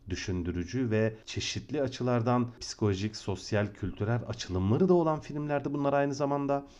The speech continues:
Hem eğlence sinemasına, e, meraklı ve eğilimli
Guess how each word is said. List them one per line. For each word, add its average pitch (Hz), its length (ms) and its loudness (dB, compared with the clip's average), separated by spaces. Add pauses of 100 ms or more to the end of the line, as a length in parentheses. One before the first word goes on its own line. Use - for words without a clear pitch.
(240)
Hem 165 180 4
eğlence 107 380 4
sinemasına, 139 680 0 (320)
e, 107 220 4
meraklı 113 420 4
ve 131 60 6
eğilimli 120 640 6